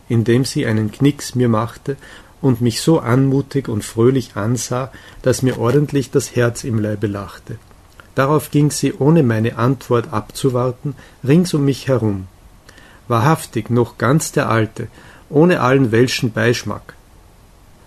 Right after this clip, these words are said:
"Aber nein, sieh doch nur einmal die dicken Taschen an", rief sie plötzlich zu der schönen, gnädigen Frau.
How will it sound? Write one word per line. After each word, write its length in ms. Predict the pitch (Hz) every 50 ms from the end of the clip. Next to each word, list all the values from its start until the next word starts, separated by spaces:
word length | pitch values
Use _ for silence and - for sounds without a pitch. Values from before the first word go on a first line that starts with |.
| - - -
"Aber 260 | - 127 117 113 110
nein, 400 | 104 107 113 131 123 107 104 95 - - - - - -
sieh 200 | - - - 202
doch 240 | 170 151 143 123 - -
nur 140 | 127 127
einmal 320 | 117 113 117 113 110 110 107
die 140 | - 120 110
dicken 400 | - - 160 - - 147 123 -
Taschen 440 | 110 120 139 135 - - - 127
an", 280 | - 101 98 98 98 101 - - - - - - - - - - - 117
rief 220 | 113 120 120 117
sie 140 | - - 120
plötzlich 540 | 113 - 117 113 110 - - - 113 - -
zu 120 | - 127
der 120 | 110 113 104
schönen, 440 | - - - 127 135 139 143 135 110
gnädigen 440 | - - 123 117 110 117 113 117
Frau. 340 | 110 - - - - - -